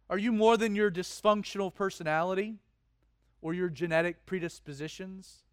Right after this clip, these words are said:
You know, in Galatians two, verse twenty, Paul, he answers that question by declaring, "I have been crucified with Christ. It is no longer I who live, but Christ lives in me by the indwelling of the Holy Spirit. And the life which I now live in the flesh, I live by faith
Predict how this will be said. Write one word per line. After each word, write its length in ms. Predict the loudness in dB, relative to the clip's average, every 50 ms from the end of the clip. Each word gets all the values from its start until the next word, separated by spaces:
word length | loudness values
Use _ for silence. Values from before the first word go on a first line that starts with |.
| _ _ _ _ _ _ _ _ _ _ _ _ _ -2
You 80 | 0 0
know, 40 |
in 60 | 2 4
Galatians 480 | 6 6 6 6 6 2 -4 -8 -8
two, 160 | -6 -4 -4
verse 180 | -2 -2 -4 -4
twenty, 280 | -4 -4 -2 -2 -2 -2
Paul, 420 | 0 4 6 6 6 6 4 2 _ -14 _
he 160 | -2 2 2
answers 340 | 4 2 2 0 -2 -2 4
that 220 | 6 6 6 4 4
question 420 | 4 4 4 4 2 -4 -4 0
by 140 | 2 2 2
declaring, 580 | 2 -2 -2 2 2 4 4 4 2 0 -2 -6 -14 -6 4 8
"I 100 | 8 8
have 160 | 8 8 4
been 140 | 0 -2 -2
crucified 680 | 0 0 0 0 0 0 -2 2 4 6 6 6 4
with 140 | 2 -4 -2
Christ. 440 | 2 4 6 6 4 2 -2 -8 _ -20 -14 -8 -6
It 60 | -6
is 140 | -6 -4 -2
no 320 | 0 2 6 8 8 8
longer 320 | 8 6 6 4 2 2
I 260 | 4 6 8 8 8 6
who 120 | 2 -2
live, 320 | -2 0 0 0 0 -4 _ _ -20 -14 _
but 140 | -8 -8 -4
Christ 440 | 0 4 6 8 8 6 4 0 0
lives 280 | 2 2 2 2 -2 -2 2
in 260 | 4 4 4 4 4
me 280 | 2 2 0 0 -6 -8 -6 -4
by 100 | -4 -4
the 140 | -4 -4 -6
indwelling 400 | -6 -2 0 0 0 0 -2 -2
of 60 | -2
the 60 | -2
Holy 200 | -2 -2 -4 -6
Spirit. 420 | -8 -14 -10 -6 -4 -4 -4 -6 -8 -16 -14 -6 -4
And 80 | 0
the 60 | 2 6
life 280 | 8 10 10 8 8
which 160 | 2 -2 2
I 100 | 4 4
now 220 | 6 8 8 8 8
live 180 | 6 4 2
in 60 | 2 0
the 80 | -4
flesh, 380 | -4 2 4 6 6 6 4 4 4
I 120 | 6 6
live 180 | 6 6 4 4
by 140 | 4 4
faith 480 | 4 2 4 6 6 6 6 4 -2 _